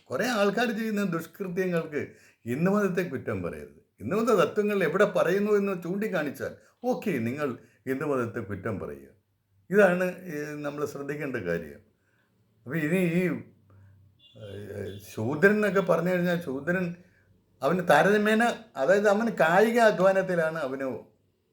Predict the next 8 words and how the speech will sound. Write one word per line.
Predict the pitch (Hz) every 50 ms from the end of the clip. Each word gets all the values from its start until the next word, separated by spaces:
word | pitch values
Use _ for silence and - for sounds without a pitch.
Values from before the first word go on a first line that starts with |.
| _ _ _ _ _ _ _ _ _ _ _ _ _ _ _ _
വൈദഗ്ധ്യമുള്ളത്. | 98 110 123 139 143 160 - - - 127 107 98 85 80 73 - - - _ _ _ _ _ _ _ _ _ _ _ _ _ _ _ _ -
അവന് | 131 170 175 170
ബുദ്ധിപരമായിട്ടുള്ള | 165 - 147 143 - 214 202 185 170 165 160 156 147 147 147 143 143
കഴിവുകൾ | 139 123 104 101 113 120 123 120
വളരെ | 104 95 92 101 104 -
കുറവായിരിക്കും. | - 82 85 85 95 101 92 73 71 76 69 71 - _ _ _ -
അതുകൊണ്ട് | 110 127 135 139 143 151 - - - - _ _ - _ _ _ _
അവന് | 156 156 165 185 190 190 196